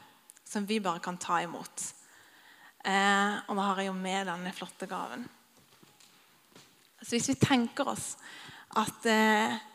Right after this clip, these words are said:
denne gaven, det er Guds nærhet. Og hvis vi tar imot,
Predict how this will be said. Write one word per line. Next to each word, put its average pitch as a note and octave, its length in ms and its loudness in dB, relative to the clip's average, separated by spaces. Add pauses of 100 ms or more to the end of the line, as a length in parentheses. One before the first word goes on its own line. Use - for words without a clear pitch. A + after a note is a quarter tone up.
(440)
denne G#3 280 6
gaven, G3+ 480 0 (560)
det G3+ 400 -2
er F#3 300 0 (360)
Guds - 420 -4
nærhet. - 840 -6 (2000)
Og A#3+ 80 4
hvis B3+ 160 4
vi C#4 40 -2
tar C4 240 4
imot, C4 540 6